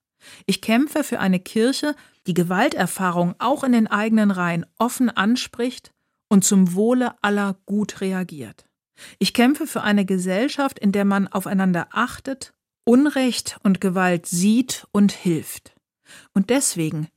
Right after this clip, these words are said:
bete ich zu Gott, dass Gott Kraft und Stärke gibt, Nein zu sagen und Stopp.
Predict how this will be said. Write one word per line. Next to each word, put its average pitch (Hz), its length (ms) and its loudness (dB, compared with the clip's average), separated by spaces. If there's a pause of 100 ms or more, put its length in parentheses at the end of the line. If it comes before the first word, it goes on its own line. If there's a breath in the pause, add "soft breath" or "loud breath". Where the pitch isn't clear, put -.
bete 208 320 0
ich - 220 -6
zu - 160 -6
Gott, - 420 -14 (720 soft breath)
dass - 260 0
Gott - 420 -4
Kraft - 480 -6
und 202 120 2
Stärke 180 540 -4
gibt, - 400 -6
Nein 175 360 0
zu 226 180 -2
sagen 202 420 0
und 190 240 0
Stopp. - 500 -10